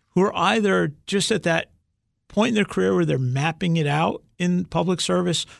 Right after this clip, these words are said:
or where they're still contemplating whether or not to pursue public service as a career? And, and, you know, just if you can, tell us a little bit about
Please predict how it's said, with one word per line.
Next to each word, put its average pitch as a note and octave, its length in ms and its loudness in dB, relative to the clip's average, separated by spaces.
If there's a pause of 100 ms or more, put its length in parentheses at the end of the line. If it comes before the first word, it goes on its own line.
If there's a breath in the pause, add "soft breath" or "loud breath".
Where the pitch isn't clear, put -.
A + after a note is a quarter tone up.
(300 loud breath)
or F3+ 200 4
where E3+ 160 2
they're D3 200 0
still - 280 -2
contemplating D#3 880 -2
whether D3 240 0
or C#3+ 80 0
not C#3+ 280 -2
to - 100 -8
pursue D3 420 -2
public C#3 360 -4
service C3 420 -4
as B2+ 160 -2
a B2+ 60 -6
career? A#2+ 500 -6 (540 soft breath)
And, G3 200 -2
and, G#3+ 300 -2
you A#3+ 160 -2
know, F#3 80 -2
just - 240 -8 (260)
if - 140 -6
you G3+ 80 2
can, A#3 320 -2
tell F#3+ 140 -2
us G3 140 -2
a - 20 -4
little F#3 180 2
bit E3 160 0
about D3+ 420 0